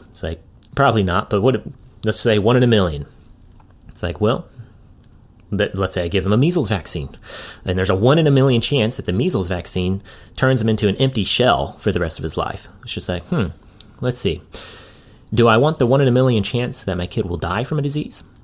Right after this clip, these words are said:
Or do I want the one in a million chance that my kid turns into an empty shell that needs to be taken care of the rest of his life, which is longer than the rest of my life? It's like, if I had to choose, I would choose the,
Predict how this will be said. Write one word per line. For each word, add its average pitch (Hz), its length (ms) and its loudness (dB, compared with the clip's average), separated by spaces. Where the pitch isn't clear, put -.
Or 107 140 4
do 107 120 4
I 120 60 4
want 170 220 2
the 120 60 4
one 127 160 4
in 120 60 4
a 117 40 4
million 113 280 4
chance 110 320 -2
that 98 80 -2
my 92 120 0
kid - 200 0
turns 110 240 -2
into 98 140 -6
an 92 100 0
empty 107 220 -2
shell 113 320 2
that 90 100 0
needs 92 140 -2
to - 60 -14
be 87 80 -4
taken 90 340 -4
care 107 220 0
of 87 120 -2
the 82 60 -6
rest 92 240 -4
of - 60 -8
his 143 180 -2
life, 139 260 -2
which 90 140 -4
is 87 140 -4
longer 113 280 2
than 87 140 -4
the 90 60 -4
rest 95 180 -6
of 92 100 -12
my 98 140 0
life? - 340 -8
It's - 120 -10
like, 87 180 -4
if 113 100 4
I 98 80 4
had 165 220 2
to - 40 0
choose, 110 540 0
I 110 160 2
would 98 160 0
choose 98 380 -2
the, 82 360 -4